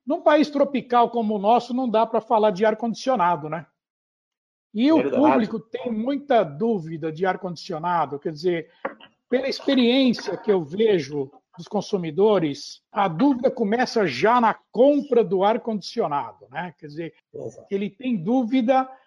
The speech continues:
Speaker 1: de como ele vai chegar na loja, o que comprar, como comprar.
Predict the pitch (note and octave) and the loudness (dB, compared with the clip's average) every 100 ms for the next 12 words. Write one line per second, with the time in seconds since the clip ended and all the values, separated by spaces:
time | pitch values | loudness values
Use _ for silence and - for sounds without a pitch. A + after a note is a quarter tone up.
0 | _ - D#3 G#3 _ C4+ E4 D#4+ C4+ A#3 | _ -14 -6 -6 _ 2 2 4 2 2
1 | B3 A#3+ A#3 A3 G3 F3+ G#3+ A#3+ G3 G#3+ | 2 2 0 2 2 2 4 4 2 0
2 | - _ C4+ D4 C#4+ A3+ E3+ G#3 A3 B3 | -2 _ 0 0 2 0 0 0 2 2
3 | - A#3+ B3 B3 B3+ A3+ - E3 D#3 | 0 -2 -2 -2 -2 -2 -2 0 0